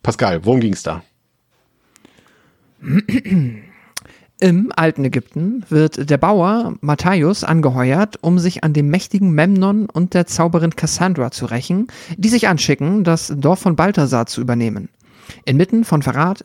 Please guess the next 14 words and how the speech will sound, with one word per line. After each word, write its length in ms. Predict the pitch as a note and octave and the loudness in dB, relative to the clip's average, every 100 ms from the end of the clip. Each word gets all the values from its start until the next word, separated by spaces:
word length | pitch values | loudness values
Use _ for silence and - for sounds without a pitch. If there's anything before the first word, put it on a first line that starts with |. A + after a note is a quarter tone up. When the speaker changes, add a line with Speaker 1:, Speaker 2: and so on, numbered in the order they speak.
| _ | _
Speaker 2:
Dieben, 420 | C#3+ G#3+ A3+ A3 | 0 2 2 2
Entführungen 640 | - F3 - D3+ C3 E3+ G3 | 0 -2 0 2 2 2 0
und 180 | D3 | -4
viel 240 | - G#3 G#3 | 2 2 4
mehr 320 | F#3 C3+ F#3 | 4 2 0
versucht 440 | - D#3 D#3+ - | -2 -2 -2 -2
Matthäus, 560 | D3 D3+ B2+ C3+ G3 - | -2 0 2 2 0 -2
Gerechtigkeit 680 | D3+ D#3 - E3+ F3+ G#3 - | 0 0 -2 -4 -2 -2 -2
in 80 | G3 | 0
seine 220 | F#3+ F#3+ | 0 0
komplizierte 540 | F3 F#3+ - - C#3 | -2 -4 -2 0 2
Welt 160 | D3 - | 0 -2
zu 100 | - | -6
bringen. 320 | - - | -8 -8